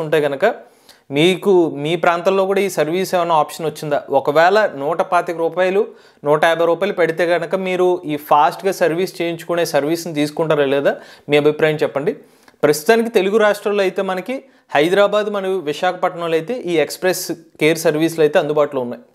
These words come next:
ఇక నెక్స్ట్ అప్‌డేట్ చూసుకున్నట్లయితే, Ola ఎలక్ట్రిక్ కంపెనీ వారు Move ఫోర్ ఓఎస్ని రిలీజ్ చేయడం జరిగింది. ఇది తమ అడ్వాన్స్డ్ అప్‌డేట్ అని చెప్తున్నారు. ఇందులో భాగంగా ఎలక్ట్రిక్, Ola ఎలక్ట్రిక్ స్కూటర్ల యొక్క పర్ఫార్మెన్స్ ఇంకా పెరుగుతుందని చెప్తున్నారు,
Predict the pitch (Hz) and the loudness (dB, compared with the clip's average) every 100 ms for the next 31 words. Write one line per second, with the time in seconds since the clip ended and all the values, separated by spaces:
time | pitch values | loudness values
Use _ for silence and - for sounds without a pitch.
0 | - 147 143 139 - 240 208 233 220 214 | -2 0 2 2 4 4 4 4 2 0
1 | 214 190 208 214 208 143 165 208 214 202 | 0 2 2 4 4 4 2 2 2 0
2 | 214 214 185 170 180 170 170 226 - _ | -2 -2 -2 -2 -2 0 0 0 -6 _
3 | _ 120 139 202 226 202 202 196 185 190 | _ -6 0 2 2 2 4 4 2 2
4 | 185 208 190 175 - _ - _ 131 147 | 0 -2 -2 -2 -6 _ -20 _ -2 2
5 | 175 175 170 156 147 139 151 - - _ | 2 2 -2 2 0 0 -4 -6 -10 _
6 | 160 170 202 - 151 156 131 135 190 202 | -4 0 0 2 2 2 -2 0 0 0
7 | 208 190 156 147 180 175 170 147 139 131 | -2 -2 -2 -2 -4 -2 -2 -4 -4 -4
8 | 120 - - _ - _ 139 156 220 214 | -4 -6 -20 _ -20 _ -4 2 4 6
9 | 202 196 202 208 220 147 151 160 208 208 | 4 2 2 2 4 2 0 -2 -8 -8
10 | _ _ _ _ 147 147 185 196 196 208 | _ _ _ _ 2 4 4 2 0 -6
11 | - - 185 185 190 180 151 175 - 185 | -10 -6 -4 -2 -2 -2 0 -2 0 -2
12 | 185 180 170 156 175 165 151 160 165 165 | -2 -6 -8 -2 -2 0 -2 -2 -6 -4
13 | 147 147 151 147 | -2 -2 0 0